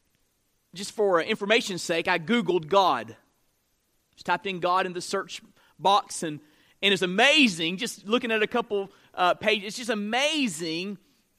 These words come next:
all the diverse views, uh, that are out there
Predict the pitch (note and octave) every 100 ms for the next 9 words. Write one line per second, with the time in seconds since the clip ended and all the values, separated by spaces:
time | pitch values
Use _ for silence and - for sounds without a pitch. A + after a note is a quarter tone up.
0 | _ A3 C4 D#4 D4 G3+ G3 F3 E3 G3
1 | D#3+ G#3+ B3+ C#4+ - - - - - E3
2 | F#3+ A#3 B3+ C4 B3+ B3 - - _ _
3 | _ _ - D#3+ C#3+ A#2 _ _ _ _
4 | _ - F#3 G3 F#3 A3 A#3+ A3 G#3 G#3+
5 | G#3 G#3+ G#3